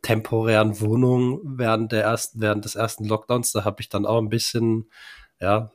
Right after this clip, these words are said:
Hilfe gebraucht. Da hatte ich dann mal einen anderen Ansatz, auch auf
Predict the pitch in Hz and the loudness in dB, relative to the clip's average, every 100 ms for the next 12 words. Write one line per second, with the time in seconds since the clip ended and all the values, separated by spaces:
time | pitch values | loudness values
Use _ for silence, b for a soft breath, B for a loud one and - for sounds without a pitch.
0 | _ - 135 - 120 117 123 139 - 113 | _ 0 0 2 -2 0 2 2 2 0
1 | 104 107 - 104 107 120 104 101 101 104 | 0 -2 0 0 0 -2 -2 0 -2 -4
2 | b b b _ 113 113 113 104 117 127 | b b b _ -2 0 0 0 0 0
3 | 139 123 123 127 139 - - - - 117 | 0 0 0 2 2 2 -6 -8 -2 -2
4 | - - 113 - - | -2 -6 -6 -4 -10